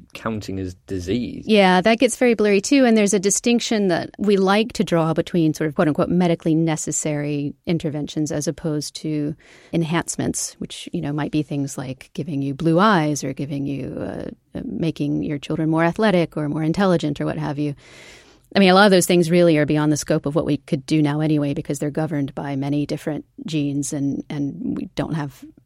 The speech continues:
Speaker 2: really the technology to tackle quite so much at the moment. But I think it's good that the discussions are happening now. But then, yeah, even within the sort of more medically relevant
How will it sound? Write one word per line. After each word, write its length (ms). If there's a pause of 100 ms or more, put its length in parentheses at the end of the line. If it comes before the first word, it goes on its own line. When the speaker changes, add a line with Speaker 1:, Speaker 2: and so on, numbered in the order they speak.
Speaker 2:
really 320
the 100
technology 680
to 300 (120)
tackle 280
quite 260
so 120
much 340 (120)
at 160
the 60
moment. 420
But 120
I 140 (300)
think 160
it's 100
good 180
that 120
the 60
discussions 500
are 80
happening 420
now. 320 (460)
But 120
then, 160
yeah, 220
even 260
within 360
the 280
sort 200
of 200
more 200
medically 420
relevant 720